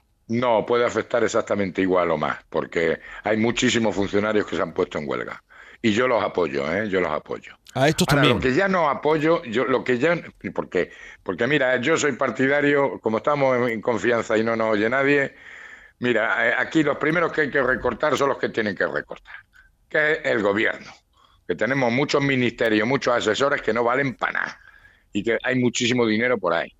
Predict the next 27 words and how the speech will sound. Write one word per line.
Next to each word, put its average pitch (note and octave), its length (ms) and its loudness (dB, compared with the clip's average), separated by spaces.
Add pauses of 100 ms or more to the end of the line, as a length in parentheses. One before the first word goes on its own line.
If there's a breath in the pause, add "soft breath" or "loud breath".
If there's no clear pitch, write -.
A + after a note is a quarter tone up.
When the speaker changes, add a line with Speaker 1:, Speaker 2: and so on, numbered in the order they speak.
Speaker 1:
Entonces, F2+ 400 -2 (180)
la G2 100 -4
gente C#3 300 -2
que A2+ 80 2
trabaja, F#2+ 520 0 (420)
los F#2 160 0
funcionarios A2 680 0
que G#2+ 80 0
han G#2 60 0
aguantado G2 540 0 (440)
una, G#2+ 400 0
una G#2 300 -2
crisis A2+ 360 2
económica, G#2 600 -2
una F#2+ 400 0
tal F#2+ 220 -2
y F2 80 -4
que F2 140 -2
cual, A#2 260 0
yo G#2+ 140 0
estoy G#2+ 200 0
de G2+ 80 4
acuerdo G#2+ 320 0
que G2 160 0
reclamen F#2 380 -2
sus F2 160 -6
reivindicaciones. D2+ 800 -8